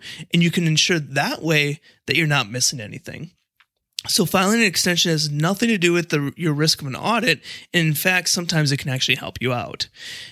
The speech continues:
Now, there's a few items that we want to consider when we're thinking about that. First, and most importantly, you must file your extension before the deadline. You have to file that extension on time. And the second piece, which is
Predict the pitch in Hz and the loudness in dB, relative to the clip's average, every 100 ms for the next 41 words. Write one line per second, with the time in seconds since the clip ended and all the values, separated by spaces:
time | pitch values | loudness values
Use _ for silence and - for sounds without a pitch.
0 | - 185 196 165 151 214 226 - _ 170 | 0 4 4 4 0 2 2 2 _ 0
1 | 175 180 156 147 147 147 147 147 147 147 | 2 2 0 0 0 0 0 0 0 0
2 | - 170 156 143 139 135 151 147 104 104 | 0 2 2 0 0 -2 -4 -4 -8 -16
3 | - - - - _ - - - - - | -14 -14 -14 -20 _ -16 -16 -14 -4 2
4 | 170 233 - - 165 156 160 202 240 220 | 4 4 0 -2 0 2 4 2 0 -2
5 | 180 147 139 143 143 156 - - - 170 | -2 -2 -4 -4 -4 -8 -16 -16 -2 2
6 | 165 156 180 - - - - 170 170 170 | 4 4 4 2 -2 -8 -2 0 0 0
7 | 160 - 156 - 160 165 - 214 214 - | 0 0 0 0 2 2 2 0 -2 -6
8 | 185 165 - 156 147 143 131 127 117 131 | -2 0 2 0 0 -2 -4 -6 -10 -6
9 | 143 160 185 - - 175 170 170 156 - | -2 0 0 0 -2 0 2 0 0 0
10 | 151 139 151 - 135 131 - 139 - - | 0 0 -2 -2 -4 -2 -4 -4 -6 -10
11 | - _ - - - 165 - 175 175 170 | -14 _ -18 -14 -12 -8 0 4 4 2
12 | - 175 156 - 247 202 165 151 143 151 | -4 -2 0 2 0 -2 -2 -2 -2 -2
13 | 156 | -2